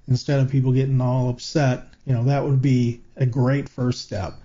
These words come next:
not taking everything so seriously. So one thing I wanted to just mention before we go is,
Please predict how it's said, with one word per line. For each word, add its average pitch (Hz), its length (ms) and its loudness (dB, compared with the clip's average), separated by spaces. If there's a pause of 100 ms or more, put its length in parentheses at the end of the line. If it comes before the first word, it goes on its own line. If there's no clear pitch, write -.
(500)
not 120 240 -2
taking 131 340 0
everything 117 400 -2
so 113 200 -6
seriously. 110 680 -6
So 110 400 -8 (560)
one 165 180 4
thing 175 140 6
I 147 140 4
wanted 143 360 2
to 131 540 4 (100)
just 147 240 -2
mention 147 380 2
before 143 260 2
we 143 140 4
go 139 380 2 (880)
is, 139 760 0